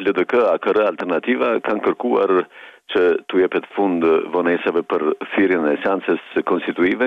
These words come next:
nga presidenti Hashim Thaçi. Gazeta thekson se ky koalicion në fund nuk i ka dhënë ende përgjigje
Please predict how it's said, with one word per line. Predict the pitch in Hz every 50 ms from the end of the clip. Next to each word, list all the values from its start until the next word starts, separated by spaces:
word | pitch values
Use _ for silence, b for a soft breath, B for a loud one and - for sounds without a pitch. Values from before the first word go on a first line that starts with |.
| 123 107
nga | 95 87
presidenti | - 90 87 - - 78 90 90 82 - 85
Hashim | 78 78 78 - - 87 73 -
Thaçi. | - 78 60 55 - - - - B B B B B B B B B - 147
Gazeta | 139 - 117 110 113 104 90 -
thekson | 98 85 - 113 107 101
se | - - 87 -
ky | - 98 -
koalicion | - 95 85 80 80 - - - 98 92 92 90 87 82 80 B B B B B B -
në | 92 87 -
fund | - 104 98 92 80 82 - -
nuk | 92 98 104 - -
i | 120
ka | 113 104
dhënë | 95 95 95 90 - - - 107
ende | 110 107 90 80
përgjigje | - 87 82 76 80 90 87 76 80 71